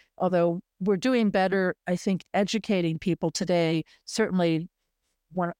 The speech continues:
back when I first started, this was not true. And even in Maggie's case, about the warning signs, and that particularly physical violence does not have to be the only sign of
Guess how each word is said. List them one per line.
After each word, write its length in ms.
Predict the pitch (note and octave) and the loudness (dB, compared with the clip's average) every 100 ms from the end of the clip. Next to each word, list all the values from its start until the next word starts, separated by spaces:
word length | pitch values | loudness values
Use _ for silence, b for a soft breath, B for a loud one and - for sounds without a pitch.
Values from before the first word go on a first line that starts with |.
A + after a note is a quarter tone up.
| - | -2
back 220 | F#3 F#3+ | 0 0
when 120 | F3+ | 0
I 100 | E3 | 0
first 280 | D3 G3 F#3+ | -2 -2 -2
started, 420 | - F3 E3 D#3+ | 0 2 0 -2
this 220 | E3+ E3 - | -4 -4 -4
was 160 | E3+ | -2
not 200 | F3 D#3+ | -2 -2
true. 380 | - F3 E3 E3+ B B B - | -2 0 0 0 B B B -4
And 320 | F3 E3 E3+ | 0 0 -2
even 260 | F#3+ G3 F#3 | 0 0 0
in 160 | E3 E3 | 0 0
Maggie's 460 | F3+ G3+ F3+ E3 | 2 2 0 -2
case, 360 | - E3+ E3 - B - | -2 0 0 -6 B -6
about 360 | F#3 G3+ A3+ - | -2 2 2 2
the 100 | F#3 | 0
warning 340 | F#3+ E3+ F3 | 2 2 0
signs, 400 | - F3+ E3+ E3 | 0 0 0 0
and 160 | F3+ E3+ | -2 0
that 220 | F3 - _ _ | 0 -2 _ _
particularly 760 | G#3+ - C4 A#3+ G3+ F3+ E3 D#3+ b b _ | -6 -2 -2 0 0 2 0 -2 b b _
physical 420 | A3+ G#3 G3+ G3 | -2 0 0 0
violence 560 | E3+ F3+ F3 E3+ E3 - _ | 2 2 2 0 -2 -8 _
does 200 | G3 F3+ | 0 0
not 220 | G3 F#3 F3+ | 2 2 2
have 260 | F#3+ F3 - | 0 -2 -2
to 60 | |
be 360 | D#3 D3+ D3 D#3 b b b b - | 0 2 2 -2 b b b b -4
the 140 | G3 - | -2 2
only 360 | A3+ G#3 E3+ | 2 4 2
sign 420 | - G3 F3 E3+ | 0 0 0 2
of 280 | D#3+ D3+ - | 2 0 -2